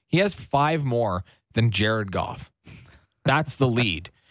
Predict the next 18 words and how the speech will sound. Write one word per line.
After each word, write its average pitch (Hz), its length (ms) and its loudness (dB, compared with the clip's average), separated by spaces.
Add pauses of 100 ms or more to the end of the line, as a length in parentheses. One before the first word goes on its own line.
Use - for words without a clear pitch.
(160)
He's 156 200 2
also, 170 460 2
when 143 200 -2
you 151 100 0
look 156 220 0
at 151 100 0
in 135 140 -4
terms 143 260 0
of 123 180 -2
yards 151 340 0
per 135 180 2
attempt, 175 460 -2 (300)
eight 175 220 0
point 165 300 0
four 156 240 2
yards 123 380 0
per 120 180 0
attempt. 104 460 -4